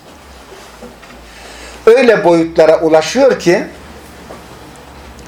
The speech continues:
bazen meselenin ehemmiyetini, önemini vurgulamak için biz Allah'ın ve Resulünün koyduğu kurallarla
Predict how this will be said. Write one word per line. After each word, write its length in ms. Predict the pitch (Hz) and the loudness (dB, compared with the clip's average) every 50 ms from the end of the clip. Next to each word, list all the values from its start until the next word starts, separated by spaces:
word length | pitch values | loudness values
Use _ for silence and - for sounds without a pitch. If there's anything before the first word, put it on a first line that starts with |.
| - - - - - - - - - - - - | -20 -20 -20 -20 -20 -20 -20 -20 -20 -20 -2 0
bazen 380 | - 170 185 190 185 185 175 175 | 0 2 2 0 0 -2 -2 -2
meselenin 720 | 170 170 165 165 - - 165 156 156 160 160 165 165 165 - | -2 -2 -4 -4 -2 -2 0 0 0 0 0 -2 -4 -4 -2
ehemmiyetini, 720 | 175 160 160 160 156 160 156 160 160 156 - 170 160 165 | -2 -2 0 -2 -4 -6 -4 -4 -4 -4 -4 -6 -6 -4
önemini 480 | 160 165 156 156 156 156 160 160 165 | -2 -2 0 0 0 -2 0 -2 -2
vurgulamak 680 | 165 - 160 151 139 135 160 156 156 160 160 151 - | -2 0 -2 -2 -2 0 2 2 2 2 0 -2 -4
için 260 | 127 117 - - 87 71 - - - - - - - - - - - - - - - - - - - - - - - 202 | -8 -12 -12 -12 -12 -12 -14 -18 -20 -20 -20 -20 -20 -20 -20 -20 -20 -20 -20 -20 -20 -20 -20 -20 -20 -20 -20 -6 -2 -2
biz 160 | 247 254 - | 0 0 2
Allah'ın 580 | - 175 165 160 151 151 147 156 196 226 208 | 2 2 2 2 2 0 0 0 -2 -4 -2
ve 100 | 190 180 | -2 -2
Resulünün 480 | 165 160 156 160 - 151 143 143 139 135 | -2 -2 -4 -6 -8 -6 -4 -4 -4 -4
koyduğu 500 | 135 - 151 151 151 143 147 160 160 156 | -2 0 2 2 2 2 0 -2 -2 0
kurallarla 800 | - 156 147 156 160 160 170 190 214 214 196 180 160 139 104 90 | 0 2 4 4 4 4 2 2 2 0 0 -2 -2 -4 -6 -8